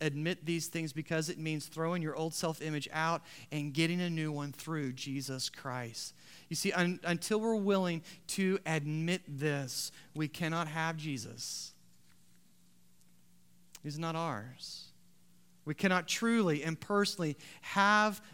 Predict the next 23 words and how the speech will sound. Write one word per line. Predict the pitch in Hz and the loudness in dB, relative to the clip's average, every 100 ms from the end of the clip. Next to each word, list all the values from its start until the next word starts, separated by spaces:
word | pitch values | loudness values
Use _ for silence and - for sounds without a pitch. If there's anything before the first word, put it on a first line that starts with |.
| 139 | -8
Jesus | 151 185 175 165 165 | -2 0 0 0 -2
until | 160 175 | -2 0
we | 151 | 0
realize | 143 165 165 143 135 | 2 4 4 2 0
that, | 143 143 139 | -2 -2 -2
guess | 175 - | -2 -2
what? | 160 139 151 | -2 -4 0
We | 202 | -2
actually | - 151 156 - 165 147 143 | 0 0 0 -2 -2 -2 0
need | 139 135 131 123 | -2 -2 -2 -4
him. | 113 104 104 110 - - - - - - - - - - - | -6 -10 -10 -14 -20 -20 -20 -20 -20 -20 -20 -20 -20 -20 -6
And | 160 156 | -2 2
we | 160 160 | 2 2
need | 170 247 269 | 4 6 8
him | 175 196 | 6 8
as | 208 214 196 | 12 12 12
a | 185 | 6
Savior. | - - 240 226 226 170 175 147 113 - - - - - - - - - - - - - - - 175 | 6 6 10 10 8 6 4 4 0 -10 -20 -20 -20 -20 -20 -20 -20 -20 -20 -20 -20 -20 -20 -12 4
We | 208 | 8
need | 226 302 | 10 10
him | 285 | 10
as | 226 | 10
a | 190 | 8